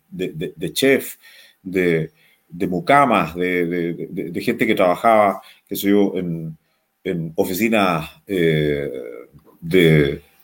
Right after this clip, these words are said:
de, de, de ventas de distinto tipo, del retail. Todas esas cosas comenzó a generar una, una cesantía preocupante, personas que no podían pagar el arriendo, que tenían que cambiarse de casa,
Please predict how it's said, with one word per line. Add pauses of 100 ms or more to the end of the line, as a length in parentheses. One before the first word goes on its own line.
(220)
de,
de,
de
ventas
de
distinto
tipo,
del
retail. (480)
Todas
esas
cosas
comenzó
a
generar (340)
una,
una
cesantía (260)
preocupante,
personas
que
no
podían
pagar
el
arriendo, (400)
que
tenían
que
cambiarse
de
casa,